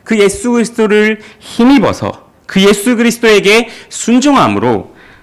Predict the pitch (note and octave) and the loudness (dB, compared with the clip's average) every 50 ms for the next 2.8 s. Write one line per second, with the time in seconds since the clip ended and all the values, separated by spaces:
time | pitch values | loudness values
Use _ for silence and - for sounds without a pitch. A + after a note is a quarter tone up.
0 | _ - G2 A#2 D#3 G3+ F#3+ F#3+ F3 C#3+ A2 G2 G2 G2 - - - - C#3+ - | _ -6 -2 0 0 0 0 0 0 0 0 0 -2 -6 -8 -10 -8 -8 -6 -6
1 | F#3+ A3 A#3+ A#3 E3+ C#3+ D#3+ G3 A3 G3 A3 G3 F#3 F#3 G3 F#3+ F3+ - - C#3+ | -4 -2 -2 0 0 2 2 2 2 2 0 0 0 0 0 -2 -2 -2 0 0
2 | D3 D3 - F3 F3+ F3+ D#3 A#2 G#2 - - F3+ G#3 A3 - | 0 0 2 0 0 2 2 0 -2 -2 -2 -2 -4 -4 -6